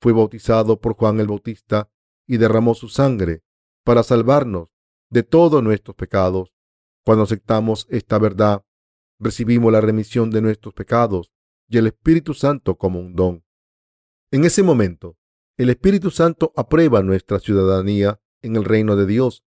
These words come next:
y esta aprobación es para siempre, porque el Espíritu Santo es el mismo Dios que Dios Padre y que Jesucristo,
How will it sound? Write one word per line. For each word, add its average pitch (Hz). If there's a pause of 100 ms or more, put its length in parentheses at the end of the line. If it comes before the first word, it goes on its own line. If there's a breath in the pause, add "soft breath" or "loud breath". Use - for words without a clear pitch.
(380)
y 123
esta 165
aprobación 117 (400)
es 127
para 117
siempre, 113 (340)
porque 123
el 113
Espíritu 175
Santo 135 (300)
es 120
el 120
mismo 120
Dios 120 (340)
que 131
Dios 123
Padre 107 (300)
y 131
que 131
Jesucristo, 117